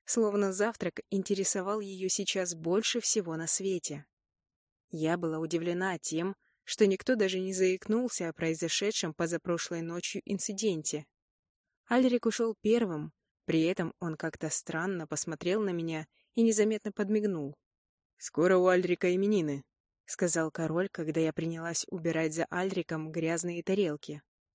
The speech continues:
«Я не хотел ничего говорить при нём, но собираюсь устроить в честь этого дня праздничный пир. Будет много гостей, тебе, Дара, придётся прислуживать за моим столом, если ты не возражаешь».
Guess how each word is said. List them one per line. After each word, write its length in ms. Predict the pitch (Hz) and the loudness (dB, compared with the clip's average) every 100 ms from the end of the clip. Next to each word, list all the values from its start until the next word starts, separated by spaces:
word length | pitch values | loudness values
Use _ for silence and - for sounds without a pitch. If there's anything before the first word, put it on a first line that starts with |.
| _ _ _ _ _ _ _ | _ _ _ _ _ _ _
«Я 180 | 139 160 | -2 -2
не 80 | 165 | -2
хотел 340 | 180 240 233 | 0 4 4
ничего 360 | 175 - 156 147 | 4 0 0 0
говорить 360 | 156 165 214 | 2 4 2
при 140 | - 160 | 0 -4
нём, 340 | 156 151 151 _ _ _ _ - | -2 -4 -6 _ _ _ _ -8
но 120 | 151 | -4
собираюсь 540 | - 151 156 151 147 | -2 0 2 2 0
устроить 420 | 156 - 165 156 - | -2 -2 0 0 0
в 80 | |
честь 320 | - 170 156 - | 0 2 2 0
этого 260 | 156 156 | -2 -2
дня 220 | 151 175 | -2 -2
праздничный 580 | 185 156 147 156 - 190 | 0 -2 -2 -2 -2 -2
пир. 280 | 185 147 139 _ _ _ _ _ _ | 0 -2 -2 _ _ _ _ _ _
Будет 320 | 254 240 - | 2 2 2
много 300 | 220 214 185 | 0 2 2
гостей, 560 | 175 160 - 220 214 170 | 2 4 4 4 0 -2
тебе, 400 | - 147 190 220 | -6 4 6 8
Дара, 340 | 175 156 151 - _ _ | 4 2 -2 -10 _ _
придётся 420 | 240 226 214 190 | -2 2 2 2
прислуживать 720 | 180 170 - 214 233 175 160 | 0 -2 0 0 0 0 2
за 80 | 160 | 0
моим 240 | 165 175 | 0 -2
столом, 520 | 180 - 226 214 151 156 - | -4 0 2 2 2 -6 -4
если 340 | 165 147 165 | -2 0 -2
ты 120 | 160 | -2
не 100 | 151 | -2
возражаешь». 760 | 156 165 185 190 156 135 - | -2 0 0 0 0 -2 -8